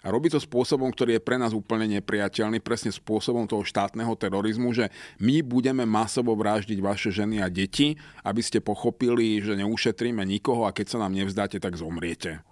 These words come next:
Toto je ich vojenská doktrína. Ani to veľmi netaja. To, to, to je tak nekompatibilné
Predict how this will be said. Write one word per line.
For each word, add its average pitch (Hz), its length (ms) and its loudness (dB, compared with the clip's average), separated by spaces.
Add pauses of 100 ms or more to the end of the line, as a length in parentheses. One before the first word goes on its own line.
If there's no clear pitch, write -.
(140)
Toto 113 240 -2
je 104 160 2
ich 92 80 -6
vojenská 98 480 0
doktrína. 87 560 -6 (1040)
Ani 98 320 -2
to 113 80 2
veľmi 107 320 0
netaja. 95 480 0 (160)
To, - 160 -6
to, - 160 -4
to 113 160 2
je - 40 -2
tak 135 280 4
nekompatibilné 110 1200 -2